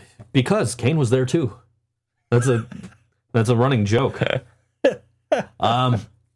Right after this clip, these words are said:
yeah. Uh, no, I'm interested in that. I'm interested in the, uh, SmackDown World Title match. If only, uh, like, I, I,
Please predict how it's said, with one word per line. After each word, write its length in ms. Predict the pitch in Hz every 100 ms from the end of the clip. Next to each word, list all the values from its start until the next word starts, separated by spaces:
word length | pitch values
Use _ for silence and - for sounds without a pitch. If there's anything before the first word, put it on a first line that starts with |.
| _ -
yeah. 340 | 120 151 101 - _ _ _ -
Uh, 540 | 123 139 147 147 147 143 - - -
no, 240 | - 160 240
I'm 80 | 220
interested 360 | 208 - 214
in 80 | 160
that. 160 | 151 175
I'm 100 | 147
interested 340 | 151 139 139
in 140 | 131
the, 200 | 120 113
uh, 100 | 110 110
SmackDown 580 | - 123 151 147 117
World 220 | 110 107 101
Title 240 | 113 98
match. 300 | 104 110 120
If 160 | 127 139
only, 480 | 131 160 113 107 101 - -
uh, 160 | - 131
like, 220 | 113 -
I, 320 | 123 120 120
I, 360 | 117 120 113 113